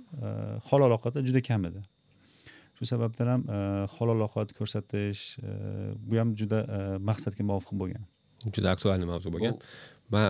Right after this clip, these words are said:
Speaker 2: hozir uchinchi marta, endi boshqacha so'rayman. Festivalda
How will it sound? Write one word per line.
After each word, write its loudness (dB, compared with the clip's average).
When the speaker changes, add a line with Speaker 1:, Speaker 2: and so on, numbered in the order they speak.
Speaker 2:
hozir 4
uchinchi 2
marta, 2
endi 0
boshqacha 0
so'rayman. -2
Festivalda 2